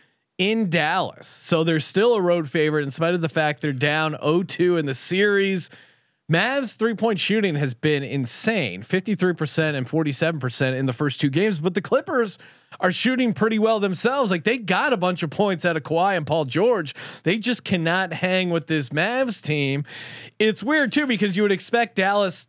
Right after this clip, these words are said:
to cool off, but now they have so much momentum. Luka's back home. This is Luka's first spot in front of a playoff crowd, I think, since he's been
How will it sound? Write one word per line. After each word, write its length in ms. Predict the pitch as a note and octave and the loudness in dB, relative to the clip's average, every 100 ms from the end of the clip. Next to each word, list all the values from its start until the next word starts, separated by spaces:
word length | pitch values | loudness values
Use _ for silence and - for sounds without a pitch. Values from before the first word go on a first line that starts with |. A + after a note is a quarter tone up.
| E3+ | -8
to 80 | D3 | -4
cool 340 | - F#3 F3+ | 0 2 4
off, 380 | C4 B3 G3+ - - _ _ | 4 2 0 -6 -20 _ _
but 160 | - F3 | -2 0
now 220 | G#3+ B3+ | 2 2
they 100 | F#3+ | 2
have 200 | F3 C#3 | 0 -2
so 260 | - F#3+ G#3+ | -2 0 2
much 220 | A#3 G3 | 0 0
momentum. 560 | G3+ E3 C3+ B2 B2+ C3 - - | 0 0 0 0 -2 -6 -12 0
Luka's 400 | F3+ A3 G#3 D3+ | 0 2 -2 0
back 360 | F3 G3 A3+ - | 0 0 0 -2
home. 360 | D#3+ E3 E3 | 0 0 2
This 180 | F#3+ F#3+ | 0 0
is 160 | G#3 D3+ | 0 2
Luka's 640 | F3+ G3 F#3 E3 C#3+ - - _ - | 0 2 0 0 -2 -8 -16 _ -2
first 380 | G#3 A3 - | 0 2 -2
spot 460 | - E3 F#3 G#3+ E3 E3+ | -2 0 2 0 -2 -2
in 160 | E3 | -2
front 280 | B2 F3+ G#3+ | 0 2 2
of 60 | E3+ | 0
a 80 | C#3 | -2
playoff 420 | - F#3+ F3 C#3 | 0 2 2 -2
crowd, 400 | - E3+ C#4+ A#3+ | -2 0 2 0
I 140 | C3+ | -2
think, 380 | A2+ D3 C3+ - - - | -2 -2 -2 -6 -16 -6
since 260 | - G#3 G#3+ | 0 2 2
he's 200 | F#3+ C3 | 2 2
been 500 | F#3 G#3 G#3 F3+ | 2 2 0 -4